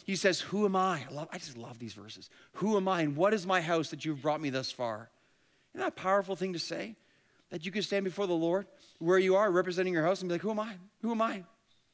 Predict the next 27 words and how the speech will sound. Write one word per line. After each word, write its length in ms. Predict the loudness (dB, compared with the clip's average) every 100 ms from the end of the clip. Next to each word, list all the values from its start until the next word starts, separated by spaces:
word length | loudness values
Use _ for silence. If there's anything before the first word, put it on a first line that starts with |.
| _ _ _ _ -2
And 80 |
what 100 | 0
is 80 | 4
my 120 | 4
house?" 460 | 4 2 -2 -6 -12 _ _ _ _ _ _ _ _ _ _ _ _ _ _ _ _ _ _ _ -20
Who 100 | -10
are 140 | -6 -2
we? 320 | -2 -4 -10 _
Who 120 | -14
are 120 | -8 -6
we 160 | -8
to 240 | -8 -12 -12 -12
have 140 | -12 -8
come 200 | -6 -4
this 160 | -6
far 260 | -4 -6 -4
on 120 | -6 -2
any 160 | -2 0
level 360 | 0 -2 -4 -4
at 160 | -2 2
all? 280 | 4 2 0 -12 0
Who 100 | 4
are 120 | 6
we 160 | 4
to 100 | 2
know 140 | 2 0
Christ? 460 | 0 -6 -10 -14